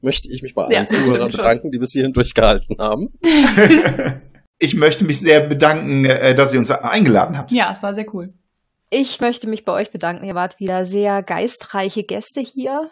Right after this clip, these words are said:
Speaker 4: und, äh, ich freue mich, wenn wir da eine Wiederholung machen.
Speaker 2: Ja, würden wir uns auch
Speaker 3: Sehr
Speaker 2: freuen.
Speaker 3: gerne,
Speaker 2: Sehr gerne.
Speaker 3: sehr gerne.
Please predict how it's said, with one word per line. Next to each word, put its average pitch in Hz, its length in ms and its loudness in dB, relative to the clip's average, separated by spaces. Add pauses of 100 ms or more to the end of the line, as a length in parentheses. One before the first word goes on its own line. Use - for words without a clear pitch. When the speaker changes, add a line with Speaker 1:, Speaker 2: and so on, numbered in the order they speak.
Speaker 4:
und, 226 480 -12
äh, 220 300 -8
ich 220 100 -6
freue 226 220 0
mich, 277 180 -4
wenn 240 140 -4
wir 247 80 -4
da 226 100 -2
eine 220 160 -4
Wiederholung 202 480 -4
machen. 170 360 -12 (260)
Speaker 2:
Ja, 330 220 -2
würden 233 120 -2
wir 262 60 0
uns 139 80 -4
auch 131 80 -2
Speaker 3:
Sehr 123 140 6
Speaker 2:
freuen. - 100 2
Speaker 3:
gerne, 160 340 0
Speaker 2:
Sehr - 120 -2
gerne. 240 140 -4
Speaker 3:
sehr 127 100 -2
gerne. 131 440 -4